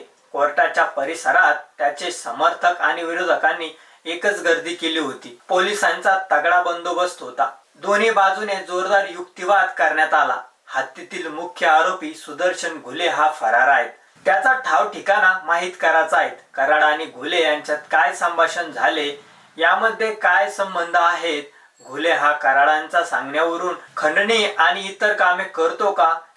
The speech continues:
याचा तपास करायचा असल्याने कराडांच्या कोठडीची विनंती सीआयडी कडून करण्यात आली आहे.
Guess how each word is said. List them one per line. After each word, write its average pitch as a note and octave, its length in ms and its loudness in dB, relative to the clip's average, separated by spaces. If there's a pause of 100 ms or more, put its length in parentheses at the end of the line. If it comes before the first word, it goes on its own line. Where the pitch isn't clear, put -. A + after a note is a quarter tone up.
याचा E3+ 360 2
तपास - 520 0
करायचा F3+ 460 2
असल्याने F3 480 0
कराडांच्या F3 800 2
कोठडीची D#3+ 640 -8
विनंती E3+ 540 -4
सीआयडी F#3 500 -2
कडून G3+ 300 -2
करण्यात D#3+ 400 2
आली C#3+ 200 2
आहे. C#3 140 2